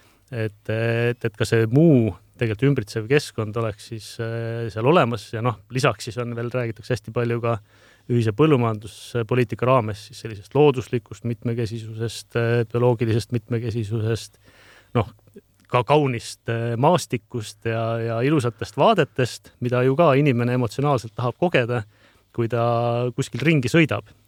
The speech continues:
Et, et, et ka sellesse tegelikult siis ühine põllumajanduspoliitika on panustanud. Ja noh, nüüd tänapäeval juba siin kliimaeesmärkidega seoses on need, äh,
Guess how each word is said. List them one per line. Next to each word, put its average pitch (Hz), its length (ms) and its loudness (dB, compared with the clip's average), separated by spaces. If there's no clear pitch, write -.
Et, 110 240 -14
et, 107 160 -8
et - 160 -8
ka 104 160 -2
sellesse 139 560 0
tegelikult 120 480 -4
siis - 240 -18
ühine 123 240 2
põllumajanduspoliitika 117 960 -2
on 117 80 -2
panustanud. 127 560 -2
Ja 123 80 2
noh, 147 160 4
nüüd 170 160 4
tänapäeval 131 560 2
juba 131 160 -2
siin 131 160 -4
kliimaeesmärkidega 123 880 0
seoses 120 480 0
on 123 240 2
need, 120 320 0
äh, 127 800 2